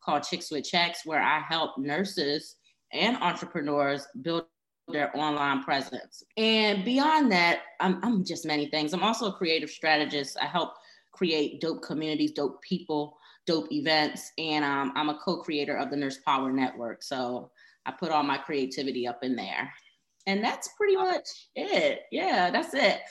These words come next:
Speaker 1: I'm also a rich auntie, by the way. I'm a rich auntie. <laughs>
Speaker 2: Very rich auntie, might I add, y'all. She is,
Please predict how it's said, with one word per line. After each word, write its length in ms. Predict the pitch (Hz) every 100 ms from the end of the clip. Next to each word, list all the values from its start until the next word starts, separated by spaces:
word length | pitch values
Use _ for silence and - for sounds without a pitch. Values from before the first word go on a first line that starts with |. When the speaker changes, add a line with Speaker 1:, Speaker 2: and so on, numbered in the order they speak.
| -
Speaker 1:
I'm 100 | 208
also 320 | 277 311 311 214
a 20 |
rich 220 | 220 -
auntie, 500 | 214 208 208 156 185
by 180 | 180 170
the 60 | 165
way. 280 | 156 160 -
I'm 140 | 190
a 20 |
rich 180 | 202 190
auntie. 380 | 180 160 156 143 - - 233 226 -
<laughs> 720 | - 906 1047 - - _ _
Speaker 2:
Very 420 | 220 277 320 294
rich 80 | 277 _ _ 208
auntie, 320 | 202 - 226
might 220 | 190 170
I 60 | 170 160
add, 320 | 165 165 160
y'all. 260 | 151 147 151 160
She 200 | 113 143
is, 180 | 175